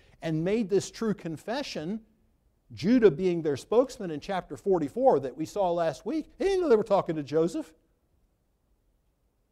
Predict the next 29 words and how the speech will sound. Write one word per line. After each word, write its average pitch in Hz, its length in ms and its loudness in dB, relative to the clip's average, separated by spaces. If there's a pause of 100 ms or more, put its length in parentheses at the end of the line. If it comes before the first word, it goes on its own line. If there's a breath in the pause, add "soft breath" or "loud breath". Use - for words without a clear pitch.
(480)
And 240 80 0
it's 254 80 -4
a 269 80 -2
different 277 400 -2
thing. 330 300 -4
It's 170 140 -4
a 175 40 0
good 294 340 -2
thing. 214 200 -2
It's - 160 -6
the 185 80 -12
start 320 360 0
of 247 120 0
the 156 100 -8
thing. 170 400 -6 (240 soft breath)
It's 214 240 -2
where 269 180 6
it's - 160 2
got - 280 -6
to 165 60 -10
start. 285 360 2
It's 185 140 -6
exactly 233 500 -6
what 214 240 0
needs 226 280 -4
to 160 100 -12
happen. 233 480 -4
But 170 240 -6
now, 247 200 -8